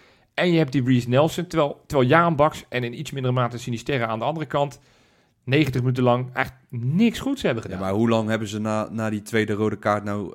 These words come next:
Speaker 2: echt nog gevoetbald, Johan?
Speaker 1: Nou ja, da-, maar, go-, maar, maar dan nog, dat bedoel, nu was het soort van, ja, we doen het met deze drie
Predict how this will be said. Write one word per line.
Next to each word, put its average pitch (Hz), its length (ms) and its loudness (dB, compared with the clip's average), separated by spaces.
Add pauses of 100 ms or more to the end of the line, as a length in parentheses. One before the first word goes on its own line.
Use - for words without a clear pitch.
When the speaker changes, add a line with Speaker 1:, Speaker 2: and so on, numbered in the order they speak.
(200)
Speaker 2:
echt 107 220 -6
nog 107 220 -6
gevoetbald, 107 460 -4
Johan? 85 480 -6
Speaker 1:
Nou 110 180 -6
ja, - 60 -12 (240)
da-, 165 220 -4
maar, 156 120 4
go-, 160 140 -2
maar, 151 140 8
maar 160 140 4
dan 156 200 6
nog, 156 300 6
dat 131 160 -4
bedoel, 139 300 2 (160)
nu 156 300 4
was 147 140 4
het 143 120 -8
soort 143 140 -4
van, 147 100 0
ja, 143 100 4
we 127 80 4
doen 147 160 2
het 131 100 -2
met 127 160 2
deze 127 260 2
drie 165 400 2